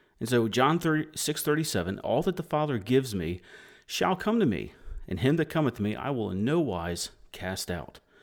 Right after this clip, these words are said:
And here we have the sovereignty of God meeting the free will of man.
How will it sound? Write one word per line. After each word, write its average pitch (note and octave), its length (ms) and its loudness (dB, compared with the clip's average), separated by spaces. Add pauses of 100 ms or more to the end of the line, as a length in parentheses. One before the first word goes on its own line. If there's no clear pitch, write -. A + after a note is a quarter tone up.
(400)
And B2 120 6
here F#3 120 10
we F3+ 120 8
have C#3+ 160 6
the A2 60 -2
sovereignty C#3 600 2
of A2+ 80 0
God F#2+ 400 -2 (420)
meeting B2+ 520 4
the A2 80 -2
free C#3 340 0
will A2 240 2
of G2+ 100 -4
man. G2 440 -2